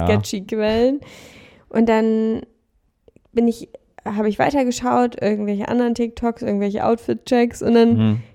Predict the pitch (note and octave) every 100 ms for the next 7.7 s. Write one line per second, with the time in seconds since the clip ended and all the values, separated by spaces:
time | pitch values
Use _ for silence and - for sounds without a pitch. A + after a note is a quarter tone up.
0 | _ A#3+ A3 A3 G#3+ G#3+ A3 - _ A3+
1 | - G#3+ - C4+ C#4+ G#3+ G#3 A#3 C4 A#3+
2 | G#3 A#3 C#4 B3 A3+ G#3+ - - _ _
3 | _ A#3 A3+ A3 - - A#3+ A#3 A3+ B3
4 | C#4 - C4 B3+ A#3 A3+ C4+ - A3 -
5 | - G#4 _ - _ - B3 A#3+ A3+ A3+
6 | A3+ A3 _ _ _ _ _ _ - A3
7 | A3+ A#3 A#3+ - A3 G#3+